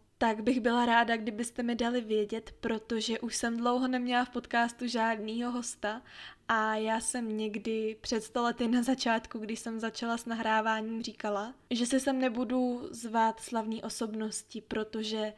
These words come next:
za prvé, co si budeme, slavný osobnosti nejsou na můj podcast zvědaví. A za druhý si myslím, že slavný osobnosti a celebrity dostávají prostor poměrně často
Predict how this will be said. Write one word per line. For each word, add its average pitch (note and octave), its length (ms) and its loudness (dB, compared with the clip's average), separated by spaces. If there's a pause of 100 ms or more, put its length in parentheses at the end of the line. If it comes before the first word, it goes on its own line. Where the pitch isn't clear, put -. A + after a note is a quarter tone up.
(260)
za A3+ 200 0
prvé, A3 540 -2 (140)
co A#3 120 -4
si A3+ 140 0
budeme, G#3+ 440 2
slavný A3+ 400 0
osobnosti A#3 600 -4
nejsou A3+ 400 -2
na A3 100 -2
můj A3 180 -4
podcast A3+ 520 -2
zvědaví. G#3+ 600 -4 (200)
A A#3 160 6
za A3+ 140 0
druhý A#3+ 360 2
si A#3+ 200 -4
myslím, A#3 640 -2
že A3+ 400 0 (160)
slavný B3 800 0
osobnosti A3+ 920 -2
a A3 80 0
celebrity A3+ 640 0
dostávají A3+ 680 2
prostor - 540 -4
poměrně A#3 580 -2
často A3 640 -2